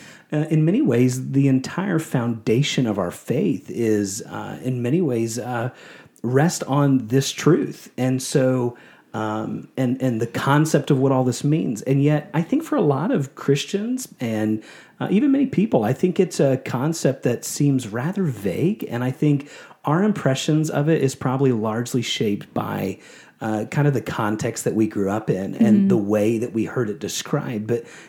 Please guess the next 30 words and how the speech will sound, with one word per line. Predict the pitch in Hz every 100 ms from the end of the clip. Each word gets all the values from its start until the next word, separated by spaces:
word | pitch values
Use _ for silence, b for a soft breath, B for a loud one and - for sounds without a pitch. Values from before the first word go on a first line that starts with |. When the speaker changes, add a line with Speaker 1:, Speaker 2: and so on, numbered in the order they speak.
| B
Speaker 1:
maybe | 151 202 214 202
not | 160 147 151 -
so | - 147
much | 156 113 107 -
f-, | - 110
from | - 120 107
how | 127 104
the | 95
Bible | 98 101 143 143
frames | - 113 92 101 -
it. | 117 120
And, | 120 113 113 110 107 B B B -
um, | 131 131 131
so | 131 185 165
today | 165 190
on |
the | 220
podcast, | - 170 175 165 165
we're |
kinda | 156 202 220
taking | 143 143 143
it |
in | 110
two | 104 123
segments. | - - 131 92 113
We're |
gonna | 135 131
kinda | 123 123
talk | 104 127 127 151
about, | 107 101 104 110